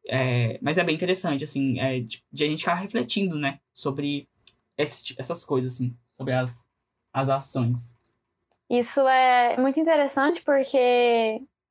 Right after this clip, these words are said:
Speaker 2: eu, como uma pessoa que também escreve, mas não publicando, assim, dessa forma, mas que também tenho leitores que me dão feedbacks,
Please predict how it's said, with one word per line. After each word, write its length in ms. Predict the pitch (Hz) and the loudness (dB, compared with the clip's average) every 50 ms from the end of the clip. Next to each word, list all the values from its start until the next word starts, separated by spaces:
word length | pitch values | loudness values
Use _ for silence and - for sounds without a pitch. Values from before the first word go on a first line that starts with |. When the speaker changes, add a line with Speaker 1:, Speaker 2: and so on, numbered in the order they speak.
| _ _ - | _ _ -2
Speaker 2:
eu, 160 | 240 247 262 | 0 0 2
como 240 | 269 - 311 294 294 | 2 2 2 4 4
uma 160 | 285 277 277 | 4 4 2
pessoa 300 | 269 277 269 269 269 240 | 2 0 0 2 2 0
que 100 | 240 240 | 0 0
também 400 | - - 254 254 226 240 233 247 277 | -2 0 0 2 2 2 2 2 0
escreve, 480 | - - - 285 254 240 233 226 240 | 0 -2 -2 2 4 4 4 4 4
mas 280 | 254 240 233 240 247 240 | 2 2 2 2 2 2
não 320 | 247 247 262 302 339 339 _ - | 2 2 2 2 0 -2 _ -2
publicando, 600 | 311 294 302 311 339 339 - 269 233 220 220 226 | 0 2 4 2 2 2 2 2 2 2 2 0
assim, 360 | 226 - 233 214 202 202 208 214 | -2 -2 -2 -2 -2 -2 -6 -6
dessa 300 | - 214 220 226 - 262 | -2 -2 -2 0 0 -4
forma, 360 | 240 - 247 226 214 214 214 | 0 2 2 2 2 2 2
mas 260 | 214 220 220 226 226 | 2 2 2 2 0
que 140 | - - 269 | -2 -4 -2
também 360 | - 269 254 254 247 269 320 | 0 2 2 4 4 2 2
tenho 240 | 330 - 311 302 311 | 2 2 2 4 4
leitores 640 | 302 302 320 311 311 - 269 254 247 247 240 240 - | 4 4 2 2 2 2 2 4 4 4 2 0 -2
que 140 | - 262 254 | 0 0 2
me 100 | 247 247 | 2 4
dão 240 | 220 247 262 311 359 | 4 4 4 2 2
feedbacks, 680 | - 330 247 269 240 214 226 233 277 302 294 - - | 2 2 2 2 2 4 4 4 4 4 0 -4 -8